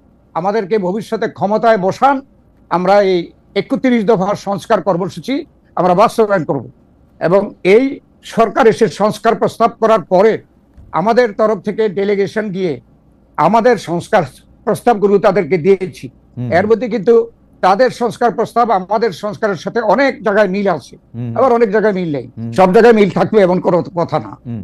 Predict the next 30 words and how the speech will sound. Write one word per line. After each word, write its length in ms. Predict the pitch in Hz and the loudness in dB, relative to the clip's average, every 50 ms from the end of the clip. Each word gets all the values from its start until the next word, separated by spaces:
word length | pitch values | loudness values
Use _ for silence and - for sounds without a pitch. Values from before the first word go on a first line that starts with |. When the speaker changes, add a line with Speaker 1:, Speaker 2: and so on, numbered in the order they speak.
| - - - | -14 -18 -20
Speaker 1:
সংস্কার, 600 | - - 170 180 196 190 - - - 214 220 240 240 - _ _ _ _ | -6 -2 0 0 0 0 -2 0 2 2 2 2 0 -6 _ _ _ _
বিচার, 500 | - 147 185 175 233 214 220 240 233 - - _ - _ _ - | -4 -4 0 2 2 2 2 2 0 -6 -12 _ -20 _ _ -6
এগুলোকে 580 | 262 170 208 208 208 - 247 233 240 240 240 - _ _ _ _ _ | -2 0 2 2 4 4 4 4 4 2 0 -6 _ _ _ _ _
কিন্তু 460 | - 208 190 - 202 214 226 220 - - _ | -4 -4 0 0 0 0 0 -2 -4 -10 _
সামনে 360 | - - 190 196 214 233 240 | -6 -2 -2 0 2 2 2
আনা 180 | 247 240 240 | 2 2 2
হচ্ছে, 320 | 208 180 175 - - - 127 - _ _ _ _ _ _ _ _ _ _ _ - | 0 0 -2 -4 -8 -12 -12 -12 _ _ _ _ _ _ _ _ _ _ _ -8
কিছু 200 | 214 190 - 262 | -6 0 2 2
এগুলো 240 | 208 180 233 233 | 4 4 2 0
তো 100 | 214 370 | 0 0
দরকার 300 | 302 233 247 233 - - | 0 0 0 2 0 -2
নাই। 240 | 185 156 139 123 120 - _ _ _ _ | -2 -4 -6 -8 -12 -18 _ _ _ _
আমরা 240 | - 156 175 202 214 | -6 -2 0 0 0
সে, 160 | - - 196 | 0 -2 -2
যে 160 | 165 147 202 190 | 0 0 2 2
জন্য 180 | 214 214 226 | 2 2 2
বলছি 300 | 226 208 214 208 - 233 | 2 2 0 0 0 0
আমরা 180 | 240 214 208 220 | 0 0 -2 -4
সংস্কার 400 | - - 196 208 180 - 233 220 | -4 -4 -6 -8 -4 -4 -4 -4
চাই, 360 | - - 208 202 240 285 294 - _ _ _ _ _ _ _ _ | -2 -2 0 0 0 -2 -4 -10 _ _ _ _ _ _ _ _
সংস্কার 480 | - - 175 208 202 - - 240 240 | -4 -2 0 0 0 0 0 0 2
কিন্তু 420 | 220 - 214 175 226 226 226 247 - - _ _ _ _ _ _ _ | 2 0 0 0 0 0 0 -2 -4 -10 _ _ _ _ _ _ _
একটা 480 | - 170 170 - 208 220 240 302 - - _ _ _ _ _ _ _ _ _ _ _ _ _ _ _ _ _ _ _ _ _ _ _ _ _ _ _ _ _ _ _ _ _ _ _ _ - | -6 -4 -2 0 0 0 0 0 -4 -10 _ _ _ _ _ _ _ _ _ _ _ _ _ _ _ _ _ _ _ _ _ _ _ _ _ _ _ _ _ _ _ _ _ _ _ _ -4
দিন 180 | 156 220 247 220 | -2 -2 -2 -2
তারিখ 360 | - - 320 240 233 175 - | 0 0 2 2 2 2 -2
ঠিক 120 | 240 - | -2 0
করে 140 | - 208 202 | 2 2 4
বলা 200 | 190 190 185 185 | 4 4 2 2
যাবে 180 | 180 180 160 156 | 2 0 -2 -2
না, 120 | 143 143 | -4 -6